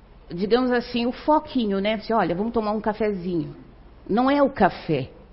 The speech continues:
mas é a interação dos funcionários,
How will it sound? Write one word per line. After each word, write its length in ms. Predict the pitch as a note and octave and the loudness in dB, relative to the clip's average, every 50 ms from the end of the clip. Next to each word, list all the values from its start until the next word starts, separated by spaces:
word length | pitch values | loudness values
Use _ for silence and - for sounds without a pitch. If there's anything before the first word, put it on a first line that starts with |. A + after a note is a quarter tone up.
| - - - - - - - - - - - - - | -20 -20 -20 -20 -20 -20 -20 -20 -20 -20 -20 -12 -4
mas 360 | F3 F3 F#3+ G3+ G3 E3 F3 | 4 4 6 6 6 4 2
é 200 | G3 G3+ G#3+ A3+ | 4 4 6 6
a 100 | A3+ A3 | 4 4
interação 800 | A3 G#3 A3 A3+ G#3+ A3+ G#3 G#3 - - - A#3 B3 C#4 C#4+ C#4 - - - - - | 2 2 4 4 6 6 4 2 -2 -6 -2 -2 0 0 -2 -4 -8 -14 -20 -20 -14
dos 240 | - E3+ F#3 E3 - | -6 -4 -4 -4 -4
funcionários, 840 | - E3+ - - D#3 D3 C#3+ A2+ G#2 G#2 - - - - - - | -6 -6 -4 -2 -2 -2 -2 -4 -6 -10 -14 -18 -20 -20 -20 -20